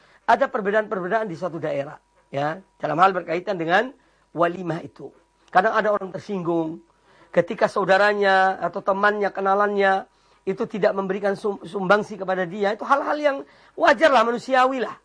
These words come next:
Ya. Walaupun sebetulnya seorang harus ikhlas dalam dia atau mengamalkan satu amal soleh, menikahkan anaknya.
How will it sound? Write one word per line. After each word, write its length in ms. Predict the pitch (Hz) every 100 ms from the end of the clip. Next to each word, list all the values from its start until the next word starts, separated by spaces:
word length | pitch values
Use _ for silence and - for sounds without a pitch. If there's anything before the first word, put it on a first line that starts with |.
| _
Ya. 240 | 143 143 - _ _ -
Walaupun 380 | 196 226 302 240
sebetulnya 420 | 226 214 285 277
seorang 320 | - 254 269
harus 320 | - 226 208
ikhlas 400 | - 277 262 220
dalam 320 | - 185 175
dia 240 | 165 190 226 - _ _ _ _
atau 280 | 165 175 202
mengamalkan 520 | 190 175 175 196 190
satu 160 | 170 170
amal 240 | 185 165
soleh, 400 | 160 214 208 202
menikahkan 540 | 190 165 165 196 190 185
anaknya. 680 | 180 196 214 202 196 190